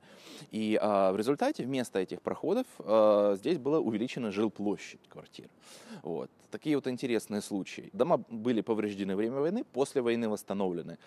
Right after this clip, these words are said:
Это очень редкий случай, поскольку еще несколько домов, которые были повреждены в сорок третьем году, были разобраны в начале пятидесятых, и сейчас на их месте дома на углу улицы Попудренко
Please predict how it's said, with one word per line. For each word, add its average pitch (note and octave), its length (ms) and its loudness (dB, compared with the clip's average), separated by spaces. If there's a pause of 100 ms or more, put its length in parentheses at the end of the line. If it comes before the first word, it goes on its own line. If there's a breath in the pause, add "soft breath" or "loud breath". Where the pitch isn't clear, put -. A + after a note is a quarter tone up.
(160 soft breath)
Это A#2+ 200 0
очень A2+ 200 0
редкий G2+ 300 0
случай, - 320 -8
поскольку - 480 -6
еще B2 300 -2
несколько G2 440 -4
домов, G2 320 0
которые F2 320 -4
были E2+ 160 -6
повреждены F#2 460 -6
в - 60 0
сорок F#2 260 -4
третьем G#2 300 -4
году, D#3 240 -2 (380 loud breath)
были A#2+ 160 2
разобраны G2+ 480 0
в F2+ 40 -8
начале F2 320 -8
пятидесятых, E3+ 680 -4 (120)
и C3 100 -6
сейчас C3 400 -2
на G2+ 160 0
их F#2 160 -8
месте A#2+ 260 -6
дома G#2 440 -2
на F#2+ 160 -8
углу F#2 260 -6 (220)
улицы F#2 300 -6
Попудренко C3 680 -2